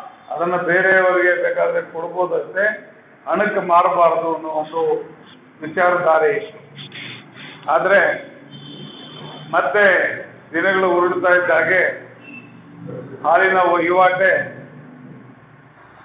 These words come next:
ಬಹಳ ಬೃಹದಾಕಾರವಾಗಿ ಬೆಳೆದು ಇವತ್ತು ಭಾರತ ಪ್ರಪಂಚದಲ್ಲೇ ಹಾಲಿನ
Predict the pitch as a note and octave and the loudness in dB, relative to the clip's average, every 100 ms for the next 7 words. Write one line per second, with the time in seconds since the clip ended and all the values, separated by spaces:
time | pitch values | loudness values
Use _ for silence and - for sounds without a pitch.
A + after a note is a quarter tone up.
0 | - - - - - - - - D3+ F#3 | -20 -20 -20 -20 -20 -20 -20 -2 2 2
1 | F#3 F#3 E3+ F#3+ F#3 F#3 F#3 F3 F3 E3+ | 2 2 0 2 4 4 2 0 2 0
2 | E3 E3 D3 C3 - - - - - - | -2 -6 -6 -10 -20 -20 -20 -20 -20 -20
3 | - D3+ F#3 F#3 F#3+ - - - - - | -4 0 2 2 2 0 -6 -16 -20 -12
4 | D#3 F#3 F#3 F3+ E3+ D3+ - - - _ | -4 -2 0 0 0 -2 -8 -16 -20 _
5 | _ _ _ _ _ _ _ _ _ - | _ _ _ _ _ _ _ _ _ -20
6 | - _ _ - D#3+ F#3+ F#3+ F#3 F3+ F3+ | -20 _ _ 0 4 4 4 2 2 0
7 | - - - - D3 D#3+ F#3 F3+ F3+ F3+ | -6 -14 -20 -12 -6 -2 -2 -2 -2 0
8 | F#3 F3+ E3 - - - - - E3+ F3+ | 0 0 0 -4 -12 -20 -16 -2 0 2
9 | F3+ | 2